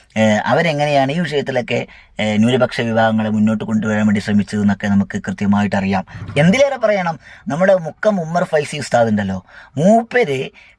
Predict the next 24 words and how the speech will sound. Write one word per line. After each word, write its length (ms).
ടി 160
വി 100
ചാനലിൽ 400
ഒരു 80
പരാമർശത്തിൻ്റെ 680
പേരിൽ 300
അദ്ദേഹത്തിനെതിരെ 640
എടുത്തൊരു 260
കേസുണ്ട്. 480
ഇതൊന്നും 400
നമ്മൾ 140
മറക്കാൻ 400
പാടില്ല. 380
ഈ 180
കേസ് 260
എടുത്തത് 280
കൊണ്ട് 260
എത്രയാണ് 840
നമ്മളെ 240
ന്യൂനപക്ഷ 500
വിഭാഗങ്ങളൊക്കെ 540
മുന്നോട്ട് 400
വന്നത് 340
നിങ്ങൾക്കറിയോ? 580